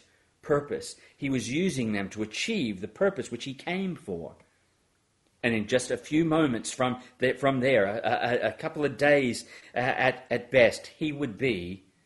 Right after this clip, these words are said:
hanging on a cross as a result. What do we do with, with this? What is the reason for worship? Jesus has come and he's paid the price. He purchased the price to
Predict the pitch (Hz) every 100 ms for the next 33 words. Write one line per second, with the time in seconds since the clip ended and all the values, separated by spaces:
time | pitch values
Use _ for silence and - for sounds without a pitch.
0 | _ _ _ - 143 156 156 160 127 123
1 | 127 113 - - 123 87 90 - - -
2 | _ _ _ _ _ _ _ _ - 98
3 | 101 101 90 87 82 - _ _ _ _
4 | _ _ _ _ _ _ _ _ _ _
5 | _ _ _ _ _ _ _ _ _ _
6 | _ 87 - 107 92 87 127 117 98 -
7 | _ _ 101 101 - - _ - 104 104
8 | - 95 82 - 104 95 95 - - 110
9 | 131 127 104 98 110 123 135 120 107 120
10 | 98 90 - 143 120 101 117 107 - -
11 | - 147 156 135 113 - 147 143 127 120
12 | - 170 190 131 - - 147 151 135 123